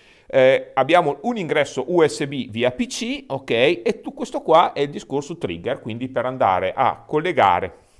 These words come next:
altri apparecchi, anche di altre marche, eh, gli riusciamo a coman-, comandare l'accensione e lo spegnimento. Quando accendiamo questo, accendiamo anche l'altro apparecchio e viceversa. Sotto abbiamo, eh, due coppie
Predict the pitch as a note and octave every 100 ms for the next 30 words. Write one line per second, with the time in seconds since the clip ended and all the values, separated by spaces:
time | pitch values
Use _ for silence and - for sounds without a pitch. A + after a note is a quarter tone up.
0 | - _ _ _ _ _ _ _ A2+ A2+
1 | A2+ A2+ D3+ D3+ G#2+ - C4 - - -
2 | C#4 A#3+ D3+ C3 A2+ F3+ F#3+ A#2 G2+ -
3 | B3+ - - _ _ _ _ - D3+ D3
4 | C3+ F#3 A3+ B3+ B3 D#3+ C#3+ A3+ B3+ -
5 | - B3 G#3 E3+ F#3 D3+ - D4 - F#3+
6 | G3 F#3+ - D3+ D#3 F2+ F2 F#2+ D3 D#3
7 | D3 D3+ E3 A3+ - F#3+ G#3+ - E4 -
8 | _ _ C3 D3+ C#3+ C#3 A#2+ A2+ A2 G#2
9 | A2 A3 A3 B2+ A2 - - B2 G#2 G#2
10 | D2+ C#2+ D2 - _ _ _ - - -
11 | - - - F#3+ G3 F#4+ E4+ E3 D#3 C#3+
12 | E3 A3+ - - _ _ B2+ B2 D#3 F3+
13 | C4+ C#4 G#3+ A3 C4 D4 -